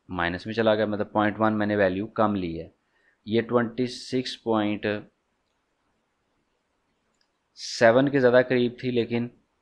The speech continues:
हमने इसको ट्वेंटी, मतलब एरर आ गया, ट्वेंटी सिक्स पॉइंट एट ले लिया, तो इसमें भी पॉइंट वन का एरर आ गया। ये पॉइंट वन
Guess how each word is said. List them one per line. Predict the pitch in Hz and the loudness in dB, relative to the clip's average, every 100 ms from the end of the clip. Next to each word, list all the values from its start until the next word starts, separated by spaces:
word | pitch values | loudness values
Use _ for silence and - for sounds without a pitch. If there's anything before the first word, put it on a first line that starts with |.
| _ _ _ _ _ _ _ _ | _ _ _ _ _ _ _ _
हमने | 101 104 110 | -4 -2 -2
इसको | 104 113 | -2 -4
ट्वेंटी, | 110 - 110 101 104 110 | -4 -4 -4 -4 -8 -4
मतलब | 110 110 - - _ _ 120 | -2 -2 -6 -20 _ _ 2
एरर | 120 123 | 4 8
आ | 120 104 | 8 8
गया, | 104 | 4
ट्वेंटी | 113 107 | -2 -6
सिक्स | 110 107 | -6 -6
पॉइंट | - 110 110 98 | -2 -2 -2 -2
एट | 107 107 | 0 2
ले | 110 | 0
लिया, | 107 | 2
तो | 113 110 | 0 -2
इसमें | 110 117 | -4 -2
भी | 113 110 | -2 -2
पॉइंट | 104 98 95 | -2 -2 -2
वन | 98 98 | -2 0
का | 98 90 | 0 2
एरर | 87 | 0
आ | 85 | -4
गया। | 85 90 | -4 -6
ये | 95 | -2
पॉइंट | - 104 101 | 2 2 2
वन | 110 120 | 0 -2